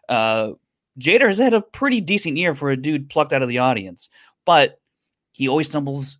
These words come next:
into trouble with that second round. Can Brandon Hanna, you know, with his actual match experience, can he carry that over and, and help Jader navigate a second round with himself and, and potentially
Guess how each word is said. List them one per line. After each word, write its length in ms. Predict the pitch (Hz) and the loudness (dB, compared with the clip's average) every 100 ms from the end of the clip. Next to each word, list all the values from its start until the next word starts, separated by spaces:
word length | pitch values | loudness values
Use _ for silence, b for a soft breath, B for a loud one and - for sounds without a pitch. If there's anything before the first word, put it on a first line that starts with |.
| _ | _
into 140 | 131 | -12
trouble 360 | 123 - 160 139 | -10 -2 -2 0
with 120 | 120 | -8
that 160 | - 107 | -8 -8
second 280 | - 120 107 | -8 -8 -8
round. 240 | 120 104 | -10 -10
Can 140 | - 104 | -12 -18
Brandon 400 | 107 117 120 117 | -12 -8 -8 -10
Hanna, 500 | 107 127 131 107 101 _ _ _ _ | -6 -2 -2 -4 -10 _ _ _ _
you 100 | 123 | -8
know, 80 | 113 | -6
with 160 | 107 123 | -6 0
his 220 | 156 190 | 2 2
actual 340 | 135 127 127 | 2 0 -4
match 300 | 120 120 139 | -4 -2 -2
experience, 480 | 131 - 107 101 101 | -4 -8 -8 -10 -10
can 160 | - 113 | -10 -6
he 100 | 127 | -6
carry 240 | - 123 | -4 -6
that 160 | 120 113 | -2 -2
over 480 | 117 117 110 104 b b b b - | 0 -2 -4 -8 b b b b -4
and, 200 | 110 107 | -4 -2
and 380 | 110 110 107 - | -2 -2 -4 -8
help 280 | - 123 | -2 -2
Jader 460 | 123 127 120 117 110 | 0 -2 0 -2 -4
navigate 680 | 117 117 117 110 110 110 - _ _ _ _ _ _ | -4 -4 -4 -4 -2 -2 -6 _ _ _ _ _ _
a 140 | 117 - | -12 -8
second 280 | - 117 104 | -6 -6 -4
round 280 | 117 135 | -2 -2
with 160 | 120 107 | -2 -6
himself 580 | 113 104 175 165 143 139 135 | -8 -4 2 2 2 -4 -4
and, 160 | 131 120 | -4 -2
and 420 | 120 117 110 107 | -4 -6 -8 -10
potentially 600 | 120 127 127 123 120 | -6 -6 -4 -4 -4